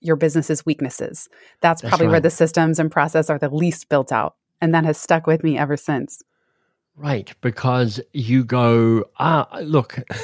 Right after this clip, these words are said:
Speaker 2: <laughs> I'm, for me, I'm like, "I'm so delighted not to do sales 'cause I'm not that good at sales and I'm not that interested in it." So there's no chance of me meddling in the sales process because I can't be bothered. But, you know, as an example with marketing, marketing, I'm like,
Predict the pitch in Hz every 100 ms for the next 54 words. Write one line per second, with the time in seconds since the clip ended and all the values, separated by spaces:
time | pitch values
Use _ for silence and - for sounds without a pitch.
0 | - - - - - - - - 147 139
1 | 131 143 - 120 131 - - 147 165 135
2 | 120 107 135 127 135 120 113 110 107 110
3 | 113 - 107 95 - 113 - 101 95 92
4 | - 110 110 104 104 98 95 - 104 101
5 | 98 104 98 95 104 95 95 107 - 92
6 | 92 92 - _ - - - - 127 123
7 | 120 - - 143 139 131 156 139 - 123
8 | 113 120 120 110 107 110 113 104 101 104
9 | 107 107 104 - 117 160 175 - 113 123
10 | 107 - - - 104 98 95 95 92 -
11 | _ _ _ _ - - 127 - _ _
12 | _ 151 107 98 120 120 113 123 110 104
13 | - 113 127 143 107 87 92 113 147 -
14 | 131 107 101 90 90 -